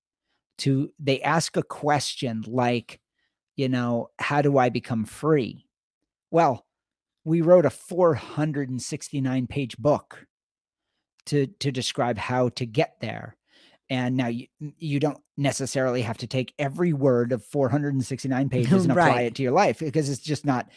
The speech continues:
Speaker 1: we, we, we're dealing with a whole wide breadth of people. But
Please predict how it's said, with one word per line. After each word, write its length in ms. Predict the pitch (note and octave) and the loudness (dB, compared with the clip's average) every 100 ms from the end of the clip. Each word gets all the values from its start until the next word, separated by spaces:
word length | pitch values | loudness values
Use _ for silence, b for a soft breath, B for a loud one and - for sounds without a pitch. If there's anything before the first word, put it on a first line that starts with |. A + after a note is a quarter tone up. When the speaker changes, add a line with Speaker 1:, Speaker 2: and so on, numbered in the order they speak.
| B B B | B B B
Speaker 1:
we, 160 | D#3 | -2
we, 200 | D#3+ D#3 | -2 -10
we're 280 | E3 D3 C#3+ | -8 -4 -2
dealing 360 | C3 E3 D3 C3+ | 2 4 4 2
with 180 | B2+ | 2
a 60 | A#2+ | 0
whole 400 | - C#3+ C#3 B2+ | 0 0 0 -2
wide 360 | A2+ C3 C3+ A#2 | -2 0 0 -2
breadth 300 | B2+ A#2+ - | -2 -2 -8
of 80 | A2 - | -8 -2
people. 380 | G#3+ - G#2 _ _ B B B B B C3+ | -2 -2 -10 _ _ B B B B B 0
But 280 | D3+ D3+ | 2 2